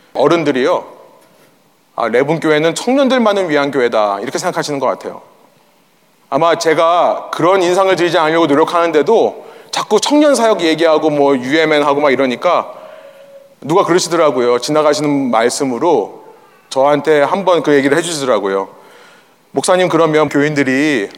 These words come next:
"아, 목사님이 이 교회로 마음에 성이 안 차가지고 자꾸 딴 거 하는 거라고 생각하지는 않을까요?" <laughs> 그러시더라고요.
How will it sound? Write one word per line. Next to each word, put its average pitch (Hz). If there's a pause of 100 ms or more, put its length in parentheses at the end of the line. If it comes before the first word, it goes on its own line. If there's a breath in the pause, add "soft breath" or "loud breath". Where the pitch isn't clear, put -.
(140)
"아, 117
목사님이 139
이 135
교회로 127 (160)
마음에 123
성이 214
안 131
차가지고 127
자꾸 117
딴 202
거 196
하는 190
거라고 120 (280 loud breath)
생각하지는 180
않을까요?" 123
<laughs> 135
그러시더라고요. 104